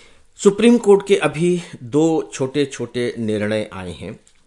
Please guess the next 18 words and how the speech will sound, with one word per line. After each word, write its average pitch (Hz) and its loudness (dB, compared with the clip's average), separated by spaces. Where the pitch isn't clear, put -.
उनके 185 -4
बारे 117 -4
में 117 -4
मैं 95 -8
आपको 92 -10
बताना 90 -8
चाहूँगा, 95 -12
ताकि 110 -12
इससे 123 -8
संबंधित 110 -6
जो 98 -6
आपके 95 -10
topic 107 -10
हों, 101 -10
वो - -8
update 82 -12
हो 82 -14
सकें। - -18